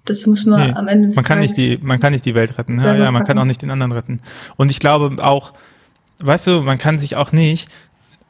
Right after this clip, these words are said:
Speaker 2: also, das ist ja so interessant, ne? In der,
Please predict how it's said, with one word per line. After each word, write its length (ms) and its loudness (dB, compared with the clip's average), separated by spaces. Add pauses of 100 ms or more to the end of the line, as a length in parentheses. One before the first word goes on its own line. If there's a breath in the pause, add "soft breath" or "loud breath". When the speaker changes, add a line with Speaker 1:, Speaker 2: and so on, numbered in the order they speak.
(440)
Speaker 2:
also, 240 -4 (420 loud breath)
das 120 0
ist 60 2
ja 60 4
so 100 2
interessant, 480 0
ne? 140 4
In 80 2
der, 160 0